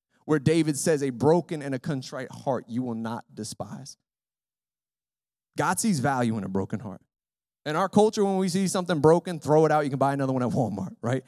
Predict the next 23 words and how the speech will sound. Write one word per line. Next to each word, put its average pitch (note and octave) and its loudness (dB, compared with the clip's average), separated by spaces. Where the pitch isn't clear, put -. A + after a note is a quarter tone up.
Put F#3 6
it G3 4
on G3 2
the F#3 0
curb. E3+ 4
Somebody E3 2
will D#3 4
pick D3 0
it C#3+ 0
up. C3 2
But C3 -4
you, F#3+ 0
you D#3+ 0
can G#3 -2
go E3+ 8
get D#3+ -2
another D3 2
one C3 0
if A#2 -2
it's, - -4
if C3 -8
it's C3 -4
broken. B2 0